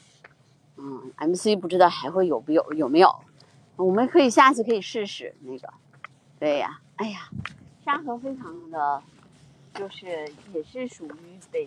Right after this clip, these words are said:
京温榆河的一部分吧。这边是属于，嗯，我在这边就属于，呃，那个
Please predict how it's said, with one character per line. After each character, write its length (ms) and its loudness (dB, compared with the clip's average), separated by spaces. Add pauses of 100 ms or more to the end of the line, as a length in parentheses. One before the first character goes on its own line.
京 160 -18
温 180 -10
榆 100 -8
河 180 -18
的 80 -14
一 60 -12 (140)
部 120 -14
分 220 -20
吧。 140 -18 (840)
这 80 -16
边 220 -8
是 320 -14
属 260 -20 (100)
于， 140 -16 (380)
嗯， 260 -12
我 160 -10
在 240 -8
这 140 -12
边 280 -10
就 120 -16
属 160 -20
于， 180 -20 (720)
呃， 320 -20 (120)
那 100 -14
个 180 -16